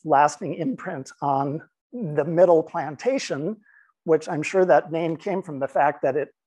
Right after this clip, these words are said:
was literally planned in a place which would minimize the abil-, you know, the necessity of going up and down through all these ravines that you would otherwise have to do in this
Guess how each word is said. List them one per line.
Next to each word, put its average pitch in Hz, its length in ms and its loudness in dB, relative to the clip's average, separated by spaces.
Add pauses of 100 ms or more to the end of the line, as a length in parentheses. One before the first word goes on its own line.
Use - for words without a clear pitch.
(120)
was 143 200 -4
literally 170 440 0
planned 151 540 -6
in 147 60 -14
a 139 40 -10
place 156 360 0
which - 180 0
would 143 140 2
minimize 156 540 4
the 143 80 -4
abil-, 143 300 -2
you 156 80 -2
know, 139 160 -2
the 139 80 -14
necessity 151 600 -4
of 151 120 -8
going 147 200 -2
up 170 140 0
and 143 120 -2
down 156 240 4
through - 160 -4
all 143 80 2
these 131 240 -4
ravines 139 480 -10
that 175 160 -8
you 143 80 -8
would 135 100 -2
otherwise 135 440 0
have 131 180 -6
to - 80 -20
do 147 200 -2
in 123 120 -6
this 127 240 -14